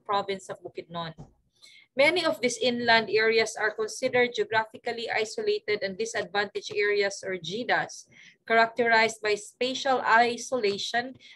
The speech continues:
due to distance, weather conditions, and transportation difficulties, high poverty incidents, presence of vulnerable sector and communities, or recovering from situation of crisis or armed conflict.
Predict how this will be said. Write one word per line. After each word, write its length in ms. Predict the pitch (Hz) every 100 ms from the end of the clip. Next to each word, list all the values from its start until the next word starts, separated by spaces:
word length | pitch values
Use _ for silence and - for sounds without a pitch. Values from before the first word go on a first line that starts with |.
| _
due 160 | 180 226 233
to 80 | 196
distance, 800 | 180 247 - 269 254 254 240 -
weather 320 | 214 220 214
conditions, 560 | 226 214 220 - 220
and 160 | - 196
transportation 720 | - 202 - 208 208 202 208
difficulties, 880 | 196 214 247 214 196 185 220 - - - - - -
high 160 | 214 214
poverty 480 | 214 214 220 214
incidents, 560 | 208 - 196 196 196 -
presence 560 | 220 220 233 226 - 196
of 160 | 170
vulnerable 560 | 170 220 226 214 196 202
sector 400 | - 214 - 202
and 80 | 196
communities, 880 | 214 208 202 196 196 196 - - _ - - _
or 160 | - 214
recovering 560 | 214 240 233 226 226 220
from 240 | 220 208
situation 640 | 220 220 214 208 - 208 202
of 80 | 196 - _
crisis 560 | - 202 196 - 196 - 185
or 160 | 180
armed 300 | - 180 180 -
conflict. 480 | 165 165 - -